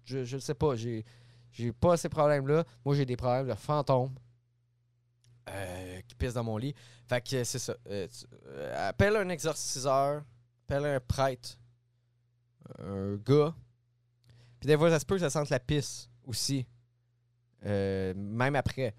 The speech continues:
S'il y a un prêtre qui vient, puis genre,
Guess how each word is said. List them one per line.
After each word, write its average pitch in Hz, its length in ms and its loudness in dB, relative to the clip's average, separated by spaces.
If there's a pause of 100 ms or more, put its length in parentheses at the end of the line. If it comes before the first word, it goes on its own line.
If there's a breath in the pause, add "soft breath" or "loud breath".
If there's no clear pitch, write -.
S'il - 180 -6
y - 20 2
a 151 40 2
un 139 40 0
prêtre 170 280 2
qui - 120 -10
vient, 143 360 -2 (1000)
puis 143 340 0 (360)
genre, 107 600 -2